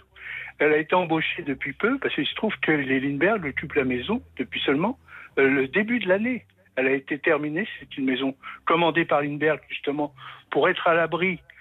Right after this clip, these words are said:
de la pression médiatique, parce qu'il est pourchassé littéralement par la presse,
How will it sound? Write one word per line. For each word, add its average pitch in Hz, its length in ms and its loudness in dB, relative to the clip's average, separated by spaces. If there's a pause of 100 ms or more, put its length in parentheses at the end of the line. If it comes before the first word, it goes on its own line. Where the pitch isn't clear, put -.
(160)
de 135 80 -2
la 135 160 2
pression - 520 -2
médiatique, 139 540 -2
parce - 200 -2
qu'il 127 200 -2
est 113 120 -2
pourchassé - 540 -2
littéralement 135 640 0 (380)
par 127 160 4
la 120 100 2
presse, 226 260 0